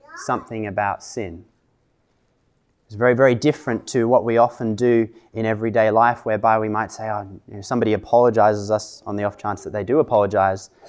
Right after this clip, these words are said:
and we sort of say, "It's, it's fine, don't worry about it, it's no worries." Jesus actually did something about our sin, and hence God has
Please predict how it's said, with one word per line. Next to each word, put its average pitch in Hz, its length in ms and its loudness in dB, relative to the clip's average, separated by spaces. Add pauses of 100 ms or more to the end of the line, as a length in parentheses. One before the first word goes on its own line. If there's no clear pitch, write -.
(460)
and 113 80 -8
we 110 80 -2
sort 120 160 -4
of 110 80 -6
say, 113 160 0
"It's, 110 160 -6
it's 107 160 -14
fine, 90 240 -8
don't 110 120 -6
worry 107 120 0
about 90 200 -4
it, - 60 -18 (160)
it's - 160 -20
no 110 140 -2
worries." 87 420 -4 (1000)
Jesus 127 720 -2 (360)
actually 127 640 -2
did 107 420 0
something 110 500 -10
about 101 400 -2 (100)
our 101 140 -6
sin, 90 420 -10 (1120)
and 117 140 -4
hence 127 340 -2
God 117 420 4
has 107 480 0